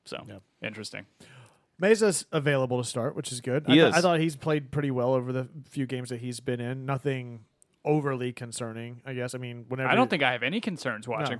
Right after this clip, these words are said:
Speaker 1: No, he's
Speaker 3: uh,
Speaker 2: No, no,
Speaker 3: Fernando
Speaker 2: no.
Speaker 3: Meza play.
Speaker 2: I, I, like I said, I just, so who do we have that's available on defense?
Speaker 1: It's,
Speaker 2: Escobar,
Speaker 1: yeah, I,
Speaker 2: Meza.
Speaker 1: right. So, uh, yeah, Escobar, Meza, Anton Walks,
Speaker 2: Oh, yeah.
Speaker 1: and, uh,
Speaker 2: Castillo?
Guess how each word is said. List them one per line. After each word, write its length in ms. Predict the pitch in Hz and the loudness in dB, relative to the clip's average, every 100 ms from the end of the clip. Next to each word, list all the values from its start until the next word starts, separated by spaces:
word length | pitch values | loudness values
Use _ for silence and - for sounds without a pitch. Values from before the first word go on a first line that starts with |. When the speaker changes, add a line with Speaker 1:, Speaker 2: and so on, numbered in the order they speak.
| 123 | 2
Speaker 1:
No, 180 | 160 160 | 4 6
he's 120 | 123 | 4
Speaker 3:
uh, 60 | |
Speaker 2:
No, 80 | 117 | 2
no, 60 | 143 | 0
Speaker 3:
Fernando 260 | 135 120 117 | 0 0 0
Speaker 2:
no. 80 | |
Speaker 3:
Meza 160 | 117 117 | -2 -4
play. 320 | 127 110 110 - | -4 -4 -4 -6
Speaker 2:
I, 60 | |
I, 220 | 139 - 143 _ _ | -6 -4 -10 _ _
like 140 | 165 160 | -2 0
I 40 | |
said, 280 | 156 147 127 - | 2 0 0 2
I 100 | 160 | 2
just, 260 | 160 - - - - _ _ - | 4 -2 -8 -20 -20 _ _ 0
so 360 | 202 185 165 - | 6 8 6 6
who 120 | 196 | 6
do 80 | 220 | 8
we 140 | 208 | 6
have 440 | 151 151 165 143 131 | 4 4 4 2 0
that's 160 | 139 | -2
available 680 | 131 123 147 139 131 127 120 _ - | -2 2 2 4 4 2 -2 _ -6
on 180 | 135 131 | -4 0
defense? 560 | 180 190 98 - - - _ _ - - _ _ | 0 0 -6 -12 -18 -18 _ _ -20 -20 _ _
Speaker 1:
It's, 160 | 120 131 | 2 4
Speaker 2:
Escobar, 380 | 156 185 175 170 | 4 4 8 10
Speaker 1:
yeah, 260 | 123 101 - | 10 6 2
I, 100 | 117 | 4
Speaker 2:
Meza. 380 | 123 151 156 156 - _ _ - | 4 4 2 0 -8 _ _ 4
Speaker 1:
right. 300 | 120 104 - | 6 6 4
So, 340 | - 113 107 - | 2 2 2 2
uh, 120 | 127 | 2
yeah, 220 | 131 113 98 | 6 6 6
Escobar, 460 | 143 - 170 160 147 | 4 2 2 4 4
Meza, 720 | 123 135 131 135 131 131 131 139 _ | 4 2 2 4 4 4 0 -8 _
Anton 340 | 120 131 135 127 | 0 4 4 4
Walks, 580 | 117 123 - - - - _ _ _ 113 | 4 4 0 -6 -6 -8 _ _ _ 4
Speaker 2:
Oh, 180 | 131 | 6
yeah. 200 | 170 151 | 8 6
Speaker 1:
and, 480 | 110 107 107 107 101 | 6 4 2 0 2
uh, 40 | 104 | 4
Speaker 2:
Castillo? 380 | 101 98 151 | 6 6 4